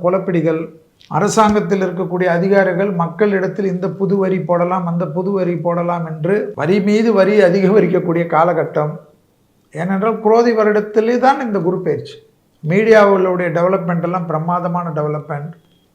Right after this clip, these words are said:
பெண்களுக்கு உலகம் முழுவதுமே பெரிய அளவுக்கு, அரபு நாடுகளில் கூட பெண்களுக்கு உண்டான எல்லா விதமான சலுகைகள் வரக்கூடிய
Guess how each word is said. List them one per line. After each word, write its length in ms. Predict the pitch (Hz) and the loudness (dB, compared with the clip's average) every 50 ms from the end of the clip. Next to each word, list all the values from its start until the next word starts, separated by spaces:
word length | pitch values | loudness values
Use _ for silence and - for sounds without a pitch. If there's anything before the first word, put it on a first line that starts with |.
| _ - | _ -4
பெண்களுக்கு 460 | - 170 185 202 208 214 214 - 190 180 170 | -2 0 0 2 2 2 2 0 0 0 0
உலகம் 320 | 180 196 202 208 214 202 202 | 2 2 2 2 0 0 2
முழுவதுமே 540 | 202 196 202 202 196 202 196 202 214 214 208 202 185 170 156 143 127 127 180 | 2 4 4 4 4 2 0 0 0 0 0 0 0 -2 -2 -4 -4 -4 -4
பெரிய 240 | 175 175 196 202 202 196 | -2 0 0 2 2 2
அளவுக்கு, 420 | 180 170 165 165 160 160 143 143 151 - - - - _ _ _ _ _ _ _ _ _ _ - 139 | 2 2 2 0 -2 -2 -4 -6 -6 -6 -10 -16 -20 _ _ _ _ _ _ _ _ _ _ -2 0
அரபு 220 | 160 190 196 208 208 | 0 2 2 2 2
நாடுகளில் 460 | 196 190 190 190 180 185 185 180 175 170 | 0 0 0 0 0 0 -2 -2 -2 -2
கூட 100 | 196 196 208 - - | -2 -2 -2 -2 -2
பெண்களுக்கு 400 | 190 180 185 190 196 190 175 170 175 | -4 -4 -2 -2 -2 -2 -2 -4 -4
உண்டான 300 | 175 170 175 175 175 190 190 160 | -4 -2 -2 -2 -2 -2 -2 -2
எல்லா 160 | 151 170 185 185 | 0 0 0 0
விதமான 300 | 180 175 175 170 180 180 190 180 - - | 0 -2 -2 -2 -2 -4 -4 -6 -2 0
சலுகைகள் 500 | 175 180 208 202 220 214 185 196 185 175 156 | 0 2 2 2 2 0 0 0 0 -2 -2
வரக்கூடிய 500 | 156 156 180 180 175 151 180 180 175 170 | -2 -2 -2 -4 -4 -4 -2 -2 0 0